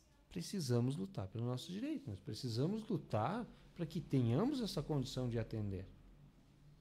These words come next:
De atender esse mercado, cenário internacional, que é a falta de alimento. Está provado que, cientificamente, e a gente pode olhar pela, pela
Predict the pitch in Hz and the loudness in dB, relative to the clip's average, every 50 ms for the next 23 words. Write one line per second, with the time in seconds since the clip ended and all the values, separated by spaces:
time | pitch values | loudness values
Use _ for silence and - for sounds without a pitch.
0 | - - - - - - - - - - - - - - - - - - - 120 | -20 -20 -20 -20 -20 -20 -20 -20 -20 -20 -20 -20 -20 -20 -20 -20 -14 -4 0 2
1 | 123 127 - 180 180 160 131 123 127 135 147 160 156 - - 196 190 190 175 139 | 2 2 2 2 2 4 4 6 6 6 4 4 2 0 -2 0 0 2 2 0
2 | 120 - 123 113 117 135 143 165 185 196 170 - - - 143 123 107 104 107 110 | 0 0 0 0 0 0 -2 -2 -4 -4 -6 -6 -2 0 2 2 2 2 2 2
3 | 127 135 123 120 127 143 139 185 180 196 214 214 - 214 208 190 156 151 170 196 | 2 2 2 2 0 0 -2 -2 -2 -2 -2 -4 -2 -2 0 0 0 0 0 -2
4 | 190 - - - _ - - - _ _ _ - - - _ _ _ _ _ - | -4 -8 -14 -20 _ -20 -20 -20 _ _ _ -20 -20 -20 _ _ _ _ _ -4
5 | - 160 147 135 135 143 151 - - 120 113 113 - 120 123 135 160 180 190 180 | 0 2 2 2 2 0 -2 -2 0 0 0 2 0 -2 -2 -2 -2 -2 -2 -2
6 | 165 147 - - - - _ _ _ _ _ - - - - - - - - - | -4 -4 -6 -10 -16 -20 _ _ _ _ _ -20 -20 -20 -20 -20 -20 -20 -20 -14
7 | - - 160 156 - - 214 214 - 233 220 202 139 120 127 135 151 165 156 127 | -4 0 0 0 2 2 2 4 6 6 6 8 8 8 8 8 8 8 8 6
8 | 117 104 98 107 - - - _ - - 120 113 113 113 113 113 110 110 107 107 | 4 0 -2 -4 -6 -12 -20 _ -4 0 2 4 4 4 4 4 4 4 2 2
9 | 110 120 - - - 127 117 110 - 131 135 135 - - 120 107 104 104 120 151 | 0 -2 -4 -2 0 2 2 2 2 2 2 0 0 0 0 2 4 4 4 6
10 | 170 160 - - 117 113 110 107 131 135 135 131 - 123 127 135 127 127 117 113 | 4 4 2 2 0 0 2 2 2 2 0 0 2 4 4 6 6 4 4 4
11 | 120 127 127 - 131 139 175 185 180 156 120 - - - 131 147 165 156 131 117 | 4 2 2 2 2 2 4 4 4 2 2 0 0 2 2 4 4 6 6 6
12 | 110 107 107 110 - | 4 4 2 0 -2